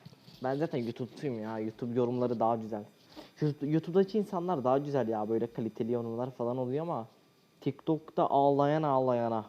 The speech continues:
üzgün üzgüne, sevgisinden ayrılan ayrılana. Gerçekten çok nefret ettiğim bir platform.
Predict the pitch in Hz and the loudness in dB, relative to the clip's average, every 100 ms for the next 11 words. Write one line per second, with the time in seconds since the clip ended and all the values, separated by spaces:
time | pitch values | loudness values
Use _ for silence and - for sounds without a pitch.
0 | - 139 143 131 151 156 131 117 120 117 | -6 -2 0 0 0 0 0 0 -2 -2
1 | 110 _ _ _ - _ _ _ _ _ | -4 _ _ _ -20 _ _ _ _ _
2 | _ _ _ - 147 135 139 - 156 156 | _ _ _ 2 4 4 0 -4 -2 0
3 | - 139 139 139 156 143 120 117 113 110 | 2 4 4 2 2 2 2 0 -2 -4
4 | 107 - - 143 139 131 - 127 - 123 | -8 -8 0 0 2 -4 -2 -6 -6 -12
5 | - 113 120 113 - 113 107 104 110 107 | -8 -10 -4 -6 -6 -8 -8 -8 -8 -8
6 | - 104 | -12 -14